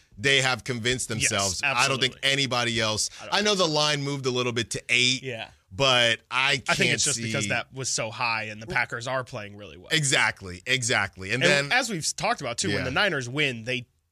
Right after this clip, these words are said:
Speaker 2: tend to win big, too. I
Speaker 1: Mm-hmm.
Speaker 2: mean, they're putting up thirty in just about every week. So it's, you know, it, it, I don't know. It makes the, the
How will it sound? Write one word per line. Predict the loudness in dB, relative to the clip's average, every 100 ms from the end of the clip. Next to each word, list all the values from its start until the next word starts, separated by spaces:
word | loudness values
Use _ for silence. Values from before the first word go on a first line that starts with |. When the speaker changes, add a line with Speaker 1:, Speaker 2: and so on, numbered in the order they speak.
| _
Speaker 2:
tend | -8 -6 -6
to | -6
win | -6 -8 -8
big, | -8 -6 -6 -4
too. | -2 -2
I |
Speaker 1:
Mm-hmm. | -2
Speaker 2:
mean, | -4
they're | -4
putting | -4 -4 -4
up | -6
thirty | -6 -2 -2 -2 -4 -6
in | -8 -8
just | -8 -6
about | -6 -4
every | -4 -4 -6
week. | -4 -2 -2 -4 -20 _ _
So | -2 0 0 -2
it's, | -6 -2 -2 -2
you | -6
know, | -10 -8
it, | -10 -10
it, | -16 -14 -2
I | 0
don't | 0 -2
know. | -4
It | -4
makes | -2 -2 -4
the, | -10
the | -6 -8